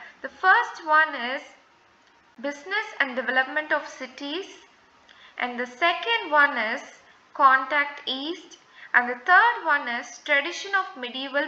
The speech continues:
Panditpant, and the fourth one is invention of paper and printing art,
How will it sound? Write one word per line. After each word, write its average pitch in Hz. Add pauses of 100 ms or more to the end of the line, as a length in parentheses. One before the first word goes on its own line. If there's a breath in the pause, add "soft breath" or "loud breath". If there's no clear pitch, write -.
Panditpant, 285 (420 loud breath)
and 233
the 240
fourth -
one 320
is 294 (360 loud breath)
invention 285
of 381 (160)
paper 302
and 233
printing 254 (120)
art, 226